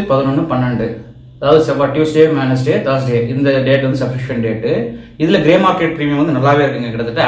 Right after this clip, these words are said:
ஐம்பது பர்சன்ட் அளவுக்கு அப் ஆயிருக்கு. நம்ம ஸ்டாக் நம்ம கிடைச்சதுன்னா கிட்டத்தட்ட ஃபிஃப்டி பர்சன்ட் அளவுக்கு ரிட்டர்ன் கிடைக்கிறதுக்கான வாய்ப்புகள் இருக்கு. So இதை வந்து கட்டாயம் நம்ம அப்ளை பண்ணலாம். So இந்த வாரத்துல பாத்தீங்கன்னா மண்டேல திருப்பதி முடிஞ்சிருது. அதுக்கப்புறம் மண்டே,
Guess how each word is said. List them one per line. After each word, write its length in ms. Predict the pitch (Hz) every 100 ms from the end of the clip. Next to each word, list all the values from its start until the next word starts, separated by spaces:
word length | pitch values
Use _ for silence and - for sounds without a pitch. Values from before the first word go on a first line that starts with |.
| 131
ஐம்பது 260 | 147 156
பர்சன்ட் 240 | 131 131 139
அளவுக்கு 220 | 135 120
அப் 140 | 117 127
ஆயிருக்கு. 360 | 113 107 117 175 - - - - - - - - -
நம்ம 220 | 131 127 123 120
ஸ்டாக் 320 | 135 147 135
நம்ம 100 | 123
கிடைச்சதுன்னா 460 | 131 135 143 127 156
கிட்டத்தட்ட 260 | 131 120 143
ஃபிஃப்டி 220 | 127 - 151
பர்சன்ட் 260 | 135 139
அளவுக்கு 220 | 131 131 120
ரிட்டர்ன் 220 | 131 127
கிடைக்கிறதுக்கான 480 | 120 113 113 120 117
வாய்ப்புகள் 400 | 113 113 117 107
இருக்கு. 220 | 104 - 120 -
So 60 | 165
இதை 80 | 165
வந்து 160 | 165 165
கட்டாயம் 240 | 135 139 139
நம்ம 100 | 127
அப்ளை 180 | 127 127 113
பண்ணலாம். 320 | 104 104 107 - - - - -
So 40 | 160
இந்த 100 | 143 135
வாரத்துல 320 | 160 160 -
பாத்தீங்கன்னா 400 | 131 127 123 151 - - - - 117
மண்டேல 420 | 123 143 156 156 -
திருப்பதி 320 | 151 156 160 143 127
முடிஞ்சிருது. 500 | 135 156 131 117 135 -
அதுக்கப்புறம் 360 | - 123 147 135
மண்டே, 200 | 139 156